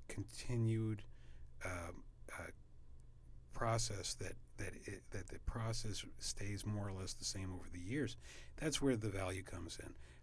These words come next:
I mean, I'm not, I wouldn't bet my, my farm on any of these numbers being absolutely accurate or being able to be,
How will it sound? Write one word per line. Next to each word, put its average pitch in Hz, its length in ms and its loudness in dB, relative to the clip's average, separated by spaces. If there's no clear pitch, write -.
I - 20 0
mean, 98 160 0
I'm 113 180 6
not, 110 160 6
I 117 40 2
wouldn't 104 520 2
bet 95 180 -2
my, 92 220 -2
my 95 220 0
farm 98 400 2
on - 320 -4
any 101 200 4
of 92 80 2
these 90 200 0
numbers 90 400 -2
being 87 240 -4
absolutely 98 640 2
accurate 90 520 0
or 87 100 -2
being 87 300 -2
able 85 180 -4
to - 160 -6
be, 85 320 -2